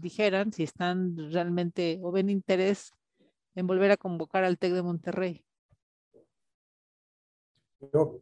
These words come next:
Speaker 2: yo creo que ahorita acaba de dar unas, eh, ideas, Carlos,
Speaker 1: Ajá.
Speaker 2: eh, que si el, el tec de Monterrey está, eh, dispuesto a,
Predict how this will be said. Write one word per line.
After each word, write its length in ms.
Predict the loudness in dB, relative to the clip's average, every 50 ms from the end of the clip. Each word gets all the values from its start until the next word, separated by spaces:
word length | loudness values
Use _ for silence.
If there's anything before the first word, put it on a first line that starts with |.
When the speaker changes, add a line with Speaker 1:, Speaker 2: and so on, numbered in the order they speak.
| _ _
Speaker 2:
yo 240 | 0 4 4 6 4
creo 220 | 6 4 4 4 4
que 640 | 4 6 6 6 6 6 6 6 6 6 4 2 -2 -8 _ _ _ _ _ _ _ _ _ _ -10 -8
ahorita 300 | -6 -6 -2 0 -2 0
acaba 280 | 2 2 4 4 4
de 60 | 4
dar 140 | 4 4 2
unas, 460 | 0 0 -2 -2 -4 -4 -6 -8 -8 -4
eh, 500 | -2 -2 -2 -2 -4 -6 -6 -10 -12 -14 -18 _ _ _ _ _ _
ideas, 540 | -4 -2 0 2 2 4 4 4 2 0 0
Carlos, 540 | 0 2 2 2 0 -2 -4 -6 -16 _ _ _ _ _ _ _
Speaker 1:
Ajá. 380 | -10 -8 -8 -6 -8 -8 -10 _ _ _ _ _ _ _ _ _ _ -10 -6
Speaker 2:
eh, 680 | -6 -4 -4 -4 -4 -6 -6 -6 -8 -10 -10 -10 -12 -12 -16 -20 _ _ _ -20 -20 -20 _ -20 -20 -20 -20 _ _ _
que 520 | _ -2 0 2 2 2 0 -2 -4 -6 -8 -14 _ _ _ _ -20 -20 -20
si 540 | -18 -8 -2 -2 0 2 2 2 2 2 0
el, 300 | -2 -2 -2 -2 -4 -4 -4
el 480 | -4 -4 -2 -2 -2 -2 -4 -6 -10 _ _
tec 120 | 2 4
de 80 | 4 4
Monterrey 600 | 4 2 4 6 4 6 6 6 6 6 4 2
está, 600 | 0 -2 -2 -2 0 2 2 2 2 0 0 -4 -10 _ _ _ _ -14
eh, 300 | -12 -10 -10 -10 -10 -8 -8
dispuesto 840 | -8 -8 -8 _ _ -2 0 0 -4 -4 -2 -2 -2 -2 -4 -8 -14 -16
a, 420 | -14 -12 -12 -12 -12 -12 -12 -14